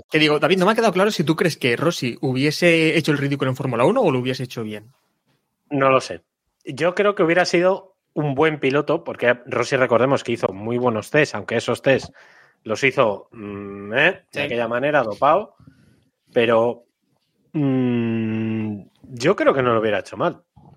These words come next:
Speaker 3: Em, pero hemos visto
Speaker 2: Además, Rossi
Speaker 3: muchos
Speaker 2: hubiera estado, Rossi hubiera estado apoyado por toda la, eh,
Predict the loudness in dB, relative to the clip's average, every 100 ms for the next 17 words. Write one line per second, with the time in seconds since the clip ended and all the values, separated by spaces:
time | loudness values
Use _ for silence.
0 | -20 -12 -8 -6 0 0 2 2 2 4
1 | 2 2 2 2 2 2 2 2 2 0
2 | _ -20 -20 _ -4 -2 0 2 2 4
3 | 2 2 0 0 -2 -4 -4 -2 2 2
4 | 2 -2 -6 0 2 4 2 -2 -4 -6
5 | -14 -20 _ _ _ _ -20 -16 -14 -16
6 | -18